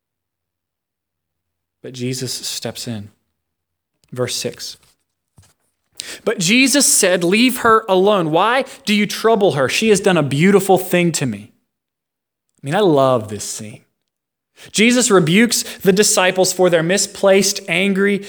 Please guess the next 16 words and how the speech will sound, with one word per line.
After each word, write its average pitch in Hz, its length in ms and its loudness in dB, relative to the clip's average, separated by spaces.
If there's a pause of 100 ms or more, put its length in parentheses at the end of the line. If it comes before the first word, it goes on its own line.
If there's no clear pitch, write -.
(120)
rebuke, 160 460 2
telling 196 440 0
them, 160 460 -2 (280)
"She 254 320 0
has 175 160 2
done 175 340 0
a 175 160 -6
beautiful 170 640 0
thing 147 380 -2
to 120 120 -4
me." 98 300 -8 (2000)
Worship 135 520 -8 (360)
of 107 160 -20
Jesus, 113 720 -8 (100)
it's - 260 -12
always 98 760 -8